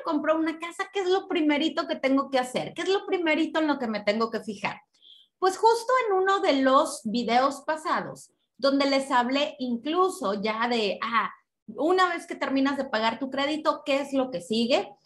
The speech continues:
Les puse mucha atención porque me pusieron comentarios en Facebook, en YouTube e incluso me mandaron comentarios por Messenger donde me decían, "Oye, Yadi, yo todavía estoy pagando mi crédito. Cuando termine,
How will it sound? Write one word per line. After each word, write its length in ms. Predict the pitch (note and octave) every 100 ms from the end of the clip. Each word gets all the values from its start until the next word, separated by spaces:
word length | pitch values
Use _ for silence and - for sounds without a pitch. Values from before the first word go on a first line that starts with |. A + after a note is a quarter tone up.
| _ -
Les 180 | D4+ -
puse 280 | F#4 G4
mucha 280 | F4+ E4+ F4
atención 600 | - A#3+ A3+ A#3 A#3+ C4+
porque 220 | C4 C4
me 160 | A#3+ A#3+
pusieron 360 | A#3+ D4 D#4+ G4+
comentarios 600 | C#4+ B3 A#3 B3 C4 G#3
en 140 | E3
Facebook, 580 | - D4+ E4 A#3 A3+ A#3
en 160 | G#3+
YouTube 560 | B3+ D4 E4 E4 D#4+ -
e 80 | C4
incluso 460 | C4 C4+ E4 F4+ F#4
me 100 | F4
mandaron 460 | C#4+ C4+ C4+ D4+
comentarios 480 | D#4 A#3 A#3+ C4 C#4
por 220 | - F#3+
Messenger 560 | A#3 C4+ C4+ F#3 G3+ - _ _ _ _
donde 260 | E4 F4 F4
me 160 | D#4+
decían, 560 | D#4 D#4 F#4 F4 G#3+ G3 - -
"Oye, 340 | E4 C#4 F4
Yadi, 320 | F4 E4 C#4+
yo 180 | G3+ C#4+
todavía 360 | F#4+ A4+ F#4 G4
estoy 280 | F#4+ F#4 F4+
pagando 480 | E4+ D#4+ D#4 D4+
mi 160 | D4 C#4+
crédito. 680 | D4 D#4 F4+ E4 - - -
Cuando 400 | C#4 C#4 C4+ C4
termine, 560 | B3+ A#3+ C#4 E4+ F#4